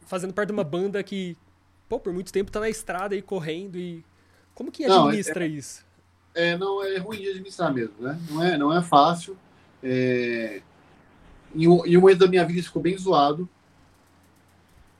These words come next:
Speaker 2: Aí veio a pandemia. Aí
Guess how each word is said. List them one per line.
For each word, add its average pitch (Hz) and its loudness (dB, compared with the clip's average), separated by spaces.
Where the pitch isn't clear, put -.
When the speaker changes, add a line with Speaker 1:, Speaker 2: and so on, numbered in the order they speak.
Speaker 2:
Aí 180 -4
veio 175 4
a - 2
pandemia. 170 0
Aí 170 -2